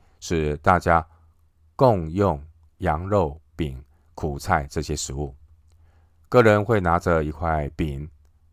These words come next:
蘸着盘里的调味酱来吃。弟兄姊妹，表面上看来，犹大出卖耶稣似乎是人的诡计得逞，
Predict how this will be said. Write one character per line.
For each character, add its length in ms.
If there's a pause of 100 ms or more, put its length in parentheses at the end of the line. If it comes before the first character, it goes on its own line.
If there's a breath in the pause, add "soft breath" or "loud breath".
蘸 180
着 160
盘 240
里 100
的 140
调 320
味 200
酱 260
来 200
吃。 500 (2250)
弟 80
兄 80
姊 140
妹， 260 (1160)
表 360
面 260
上 260
看 200
来， 300 (560)
犹 140
大 260
出 160
卖 180
耶 180
稣 300 (180 soft breath)
似 220
乎 220
是 240 (260)
人 560
的 300 (100)
诡 240
计 400 (140)
得 300
逞， 340